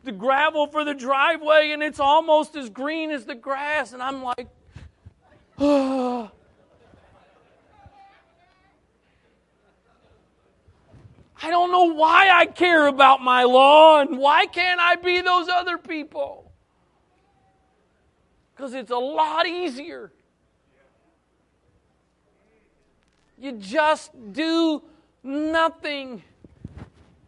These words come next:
That's why it's so, again, I, I don't mean to keep coming back, but that's why it's so easy for those that have been walking with God to, to, to stop, because there is this sense of relief.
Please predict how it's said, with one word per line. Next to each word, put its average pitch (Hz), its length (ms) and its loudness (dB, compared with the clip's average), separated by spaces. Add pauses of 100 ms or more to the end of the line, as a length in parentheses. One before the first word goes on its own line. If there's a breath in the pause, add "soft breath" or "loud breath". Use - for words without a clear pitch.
That's 269 260 -10
why 294 280 -2
it's 302 260 -6
so, 311 380 0
again, 277 440 -6
I, 277 260 -4
I 247 80 -6
don't 269 200 -8
mean 277 200 -12
to 254 40 -16
keep 247 300 -16
coming 269 300 -8
back, 254 220 -8
but 240 140 -14
that's 269 220 -10
why 269 300 -6
it's 277 200 -14
so 294 260 -10
easy 269 540 -14 (400 soft breath)
for 262 160 -8
those 277 360 0
that 269 100 -6
have 226 160 -12
been 254 200 -10
walking 262 520 -6
with 262 240 -12
God 269 560 -6
to, 233 100 -18 (300)
to, 240 80 -20 (140)
to 220 120 -20
stop, 302 640 -8
because 254 360 -12
there 269 280 -8
is 240 160 -10
this 254 200 -14
sense 285 360 -14
of 269 160 -12
relief. 277 680 -4